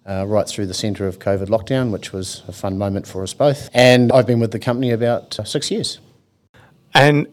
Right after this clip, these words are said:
Speaker 2: for the majority of our listeners who won't have heard of Exiloo or used an Exiloo, can you tell us what is an Exiloo?
Speaker 1: An Exiloo is a prefabricated public toilet.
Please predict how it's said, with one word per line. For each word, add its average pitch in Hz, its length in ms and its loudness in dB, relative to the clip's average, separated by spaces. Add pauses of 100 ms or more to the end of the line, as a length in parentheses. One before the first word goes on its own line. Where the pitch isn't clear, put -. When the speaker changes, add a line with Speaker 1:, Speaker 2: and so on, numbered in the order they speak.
(100)
Speaker 2:
for - 220 2
the 147 120 8
majority 175 440 6
of 160 60 -4
our 160 120 6
listeners 151 360 -2
who 143 120 2
won't 151 300 2
have 127 280 0
heard 170 340 6
of 147 140 4
Exiloo 135 460 0
or 120 220 0
used 185 340 -2
an 120 100 -4
Exiloo, 120 640 -4 (720)
can 147 160 -4
you 147 100 -4
tell 151 200 0
us 135 160 -2
what 160 220 -2
is 165 260 0
an 185 160 0
Exiloo? 156 480 -2 (1400)
Speaker 1:
An 135 100 4
Exiloo 165 440 6
is 120 100 2
a 117 80 2
prefabricated 143 1000 0
public 123 420 -2
toilet. 113 380 0